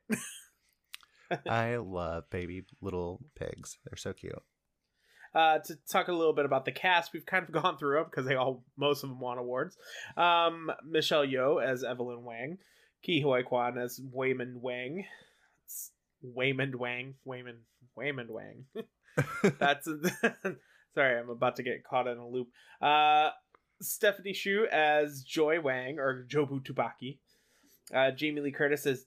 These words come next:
Speaker 1: Deirdre Bobierdre.
Speaker 2: Is that
Speaker 1: Uh,
Speaker 2: literally her last name in the movie?
Speaker 1: Yeah, it's Bobierdre.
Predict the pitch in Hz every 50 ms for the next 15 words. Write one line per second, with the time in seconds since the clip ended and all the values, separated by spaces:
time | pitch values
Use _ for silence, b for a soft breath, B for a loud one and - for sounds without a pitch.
0 | _ _ 180 208 226 240 196 214 220 196 156 180 170 147 160 156 147 147 135 143
1 | 165 190 226 214 B B B B B B B B B B _ _ _ b b b
2 | b b b b b 170 143 131 202 - 131 131 131 131 135 139 143 143 151 127
3 | 120 107 107 113 - 107 101 98 104 107 104 95 90 85 87 92 98 120 160 185
4 | 175 151 151 143 - - - 151 143 135 139 131 131 131 131 135 135 135